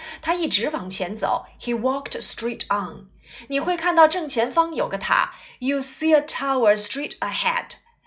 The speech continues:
约翰下班后总是直接回家，John always goes straight home after work。所以straight line直线，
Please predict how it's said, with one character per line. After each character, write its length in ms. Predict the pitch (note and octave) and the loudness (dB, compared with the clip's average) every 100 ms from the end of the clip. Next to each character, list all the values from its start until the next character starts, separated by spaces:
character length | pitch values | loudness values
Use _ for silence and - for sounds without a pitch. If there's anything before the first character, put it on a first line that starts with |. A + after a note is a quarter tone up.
| - - C#4 | -18 -14 0
约 160 | D#4+ E4+ | 4 6
翰 160 | D#4+ | 6
下 220 | C#4+ D4+ | 4 2
班 180 | D4 C#4+ | 2 2
后 160 | C4+ A#3+ | 4 2
总 200 | G3 F#3+ | 2 -4
是 120 | G3 | -4
直 200 | F#3 F#3+ | -4 -4
接 180 | F#3+ C4 | -2 -4
回 240 | B3+ F3+ | -4 -6
家， 420 | G3 A#3 A#3+ - _ G3+ | 0 2 2 -2 _ -2
John 400 | A3 A3+ A#3 - | 4 4 4 0
always 440 | C4 D#4 C#4 C4 | 2 2 2 -2
goes 380 | - A3+ A3 - | 0 2 2 0
straight 260 | C4 - | 0 -2
home 300 | G#3 G#3 G#3 - | 0 0 0 -4
after 340 | B3+ B3+ G3+ | -4 -4 -6
work。 400 | E3+ F3+ - - - _ _ - - - | -4 -6 -6 -10 -14 _ _ -18 -14 -6
所 160 | - B3 | 4 4
以 220 | A3+ G#3 | 4 0
straight 520 | - - C4 D#4 D#4+ | -6 -4 0 0 0
line 540 | G3+ A3 A#3 F3+ D3+ - | 0 2 0 -2 -8 -6
直 240 | - F3+ | -6 -4
线， 440 | A3 - D#4 - | -2 2 2 0